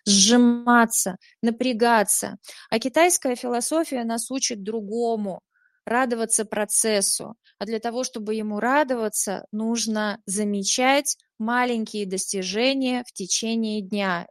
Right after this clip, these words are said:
И это совершенно другой формат мышления. И вот таким маленьким деталям я как раз-таки и научилась у китайских философов. Я не всегда была такая, я тоже раньше очень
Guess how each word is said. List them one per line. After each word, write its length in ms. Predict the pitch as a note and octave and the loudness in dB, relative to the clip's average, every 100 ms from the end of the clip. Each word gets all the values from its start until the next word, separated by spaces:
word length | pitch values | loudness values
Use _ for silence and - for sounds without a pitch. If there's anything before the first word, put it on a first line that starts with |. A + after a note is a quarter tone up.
| - | 0
И 60 | |
это 240 | A3 A#3 A#3+ | 2 2 -2
совершенно 680 | - A3+ G#3+ - B3+ B3+ | -4 -4 -4 -4 -2 -2
другой 360 | A3 A3 G#3 A3 | -2 -4 -4 -4
формат 460 | - G#3 G#3 G#3+ G#3+ | -4 -4 -2 -2 -2
мышления. 760 | F#3+ - G#3+ G3+ G3 F#3 F#3+ - _ - _ _ _ _ _ | -4 -2 0 0 0 -4 -8 -14 _ -20 _ _ _ _ _
И 400 | A3+ A3+ A3+ G#3 - | -2 2 4 2 2
вот 180 | A3 A3+ | -2 -2
таким 480 | A3+ - C4+ B3 - | -2 0 0 0 0
маленьким 540 | A#3+ B3 A3 A3+ G#3 | 0 2 0 0 -4
деталям 720 | G3+ G3 B3 C#4+ C#4 B3+ A#3+ _ _ _ | -4 0 4 6 4 2 -2 _ _ _
я 140 | A3 A3+ | -2 -2
как 180 | A3+ A3 | 0 0
раз-таки 460 | A#3 - A3+ A3 | 0 0 -6 -4
и 40 | G#3 | -2
научилась 760 | G#3 G#3 - B3+ C4 A#3 - | -2 0 2 4 4 4 2
у 60 | A3 | -2
китайских 520 | G#3+ A3 A3 - G#3+ | 0 2 2 0 -6
философов. 920 | - A3 A3 G#3+ - F#3+ - - - _ _ _ _ _ _ _ _ A3+ | -6 -2 0 0 0 -2 -8 -14 -16 _ _ _ _ _ _ _ _ -2
Я 120 | B3+ | 0
не 140 | C4+ | 0
всегда 440 | C4 B3 G#3+ C4 A#3+ | 0 -2 0 0 0
была 240 | A3+ G#3+ | 0 -2
такая, 600 | G#3 G#3+ - G#3+ G3+ G3 | -4 -8 -4 -2 0 -2
я 180 | G3 G3+ | -2 -4
тоже 1300 | A#3 B3+ B3 G#3+ G#3+ G3+ G3 F#3+ F#3 F#3 F#3 F#3 G3 - _ _ - | -4 -4 -2 -2 -2 0 -2 -2 -4 -4 -6 -8 -12 -18 _ _ -10
раньше 880 | - G#3+ A#3 A#3 - - G#3 G3+ G3+ | -4 0 2 2 0 -2 -6 -6 -6
очень 420 | A3+ A#3+ - G#3+ | -6 -6 -6 -8